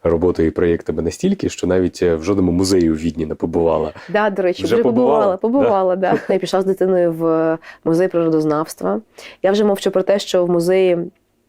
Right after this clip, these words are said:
Speaker 2: Kunsthistorisches Museum, це музей історії мистецтва. Е, я в ньому танцювала з щедрикою українською. <laughs> Тобто я, я не б-, а потім вже після цього, е, після цього я вже туди сходила, подивилася, це неймовірно, звісно.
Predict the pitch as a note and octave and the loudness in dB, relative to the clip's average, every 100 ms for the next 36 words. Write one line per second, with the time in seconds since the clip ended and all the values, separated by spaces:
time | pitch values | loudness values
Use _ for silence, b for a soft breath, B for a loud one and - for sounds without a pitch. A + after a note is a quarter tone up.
0 | _ _ _ _ - - E3+ E3 E3 - | _ _ _ _ -18 -4 -2 -2 -6 -2
1 | E3+ E3 D#3+ D#3+ D#3+ D#3+ D#3 D#3+ - D#3+ | -2 0 -2 0 0 2 0 0 0 -2
2 | B B B B E3 F3 F3+ F#3 F#3 - | B B B B -2 2 2 2 2 0
3 | F3+ F3+ F3 F3 F3 E3+ F3 E3 E3 - | 2 2 2 2 0 -2 0 0 -2 -4
4 | D#3 D3+ D#3 B B B - D#3 D#3 D#3+ | -2 -2 -4 B B B -4 0 0 0
5 | D#3+ E3+ F#3 F3 F#3 A#3 A3 F3+ E3+ F3 | 0 0 2 0 0 0 0 2 2 2
6 | G3+ - G#3+ G3 G3 F#3 F#3+ G3 F#3+ G3 | 0 -2 0 0 2 0 2 2 2 -2
7 | - E3+ - A3 - - - - _ - | 0 0 2 -2 -4 -6 -8 -16 _ -16
8 | - - G3+ F#4+ A#3 F#3 G3 G3 - F#3 | -16 -4 -2 0 2 0 0 -2 -2 0
9 | A#3 B3+ G3+ G3 A3 G#3+ G3 - A3+ C4 | 0 2 0 0 0 0 -2 0 2 2
10 | A#3+ - B C#4 C4+ C4 A3 - F3 E3+ | 0 -4 B -8 -6 -6 -4 0 0 0
11 | G3 F#3 - G#3 G3+ F#3 E3+ E3+ F3 E3 | -4 -4 0 2 2 2 2 2 2 0
12 | D#3+ E3+ - D#3+ E3+ D#3+ D#3+ D#3 D#3+ D#3+ | 0 -2 -4 -2 0 0 -2 0 2 0
13 | - - D3+ D3+ D3+ D#3 D3 C#3+ D3 D3+ | 0 -6 -2 0 0 0 -2 -4 -6 -8
14 | - | -10